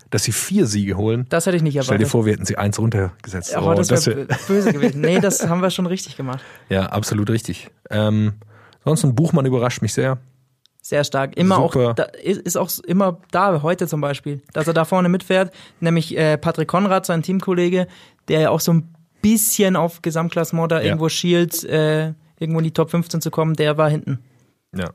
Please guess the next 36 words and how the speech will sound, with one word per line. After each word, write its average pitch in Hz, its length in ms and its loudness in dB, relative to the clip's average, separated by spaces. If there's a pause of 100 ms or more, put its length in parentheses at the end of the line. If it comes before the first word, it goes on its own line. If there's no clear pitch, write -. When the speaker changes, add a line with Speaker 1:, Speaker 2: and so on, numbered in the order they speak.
Speaker 1:
super 113 280 0
gefahren. 110 240 2
Ich 104 80 0
glaub, 110 280 0
ihm 120 120 2
wurde 123 180 4
einfach 123 140 2
gesagt, 113 260 0 (380)
fahr 143 160 0
einfach 190 240 2
so - 140 -2
lang 156 260 2
wie 147 80 2
möglich 143 360 0
hinter 135 240 0
Sagan. 98 520 -2 (500)
Speaker 2:
Ja. 196 260 4 (340)
Speaker 1:
<laughs> - 340 -4
Da, 123 140 2
da 143 140 2
bist 147 200 -2
du - 20 2
einfach 160 220 0
immer 156 160 2
in 135 60 2
der 120 100 2
richtigen 117 340 0
Position. 110 540 -2 (1000)
Ansonsten 127 540 2 (240)
Speaker 2:
Ja, 156 180 -2
Peter 165 260 0
Sagan 165 280 2
ist 156 80 0
ein 160 60 0
gutes 160 180 -2
Stichwort. 135 480 -4